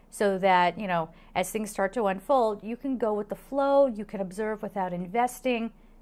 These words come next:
and you'll be okay, all right? These are not scary times. Th-, these are not, this is not a threat. These are not videos to be like, "Danger, danger, danger, watch out." No, no, no, no. It's not about that.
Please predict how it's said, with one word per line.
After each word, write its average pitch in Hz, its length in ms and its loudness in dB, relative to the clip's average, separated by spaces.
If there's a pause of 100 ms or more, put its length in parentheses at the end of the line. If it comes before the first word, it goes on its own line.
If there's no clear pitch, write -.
(140)
and 196 120 -6
you'll 190 120 -4
be 185 140 -4
okay, - 360 -8 (180)
all - 120 -6
right? 240 280 4 (220)
These 381 160 2
are 403 100 4
not 370 200 4
scary 320 340 0
times. - 540 -4
Th-, 240 200 -2
these 254 200 -2
are 294 80 2
not, 277 300 4
this 247 200 -4
is 254 140 -6
not 277 120 6
a 262 60 2
threat. - 420 2
These 214 200 -4
are 233 60 2
not 262 200 4
videos 240 400 4
to - 80 -10
be 233 80 -2
like, 202 160 4 (300)
"Danger, 226 360 2
danger, 233 360 2
danger, 233 340 2
watch 226 320 2
out." 208 260 6
No, 202 160 -2
no, 180 140 -2
no, 165 80 -4
no. 160 160 -4
It's 180 180 -8
not 233 140 4
about 226 300 4
that. 208 280 6